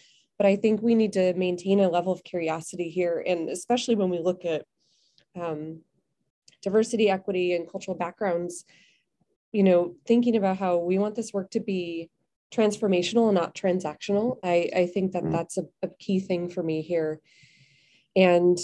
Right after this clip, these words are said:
Speaker 1: um, especially working in international schools, we, we have to just remain aware that someone's gonna walk through the door and you might not have any idea what their background is or what they've been through or what their lived experience is. So, um, we wanna explore what that can look like for folks and, and how to address that. And so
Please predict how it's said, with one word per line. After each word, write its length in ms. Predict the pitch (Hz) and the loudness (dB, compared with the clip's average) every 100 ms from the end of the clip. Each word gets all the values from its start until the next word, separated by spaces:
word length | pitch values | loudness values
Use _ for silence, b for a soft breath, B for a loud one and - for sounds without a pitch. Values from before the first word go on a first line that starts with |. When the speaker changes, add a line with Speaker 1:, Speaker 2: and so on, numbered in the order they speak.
| - 208 | -6 -2
Speaker 1:
um, 440 | 185 175 170 170 | 0 0 -2 -2
especially 360 | 190 226 233 233 | 0 2 4 4
working 280 | 208 214 196 | 4 4 4
in 60 | |
international 500 | 190 180 180 - 190 | 4 2 -2 -6 -6
schools, 560 | 180 - 175 175 208 196 | -6 -2 0 2 0 0
we, 340 | 185 170 - 180 | 0 0 -2 -4
we 100 | 180 | -4
have 240 | 180 175 | -4 -6
to 160 | 208 170 | -4 -4
just 240 | 190 - | -4 0
remain 300 | 208 185 185 | 2 4 4
aware 400 | 175 156 160 190 | 4 4 2 2
that 240 | 180 165 - | 2 0 0
someone's 240 | 208 208 | 2 2
gonna 180 | 214 196 | 0 2
walk 240 | 180 180 | 2 -2
through 140 | 208 185 | -4 -4
the 80 | |
door 400 | 165 165 185 190 | -2 0 4 4
and 160 | 165 180 | 4 4
you 60 | 175 | 2
might 180 | 175 | 0
not 220 | 190 170 180 | -2 -4 -6
have 140 | 175 | -4
any 240 | 180 180 180 | 0 2 2
idea 260 | 165 170 | 2 -2
what 160 | 160 160 | -2 -2
their 120 | 160 | -6
background 460 | 151 151 175 160 156 | -6 -10 -6 -4 -4
is 240 | 143 - | -8 -8
or 60 | 170 | -6
what 180 | 170 | -6
they've 200 | 170 170 | -6 -6
been 200 | 175 170 | -2 -4
through 140 | 165 175 | -2 -4
or 100 | 151 | -4
what 220 | 160 165 | -4 -4
their 160 | 170 156 | -4 -2
lived 300 | 160 170 170 | -2 -4 -6
experience 580 | - - 156 160 160 | -12 -8 -6 -6 -6
is. 260 | 151 147 - | -6 -6 -8
So, 380 | - 160 151 151 b b b b | -4 -2 -2 -6 b b b b
um, 220 | 160 156 160 | -10 -6 0
we 120 | 190 | 2
wanna 220 | 202 196 | 4 4
explore 400 | 185 - 180 185 | 2 -2 0 2
what 160 | 196 190 | 2 0
that 180 | 170 | -6
can 160 | - 165 | -8 -4
look 220 | 185 208 | -4 -2
like 200 | 202 185 | -2 -2
for 140 | - 175 | -4 -4
folks 380 | 175 170 - | 0 0 -2
and, 100 | 170 | -6
and 160 | - 180 | -2 -4
how 160 | 180 175 | -2 -2
to 140 | 196 | 0
address 420 | 185 156 165 - | -2 -4 -6 -8
that. 240 | - - - | -8 -8 -8
And 160 | 165 | -10
so 420 | - 170 156 151 | -6 -4 -2 -4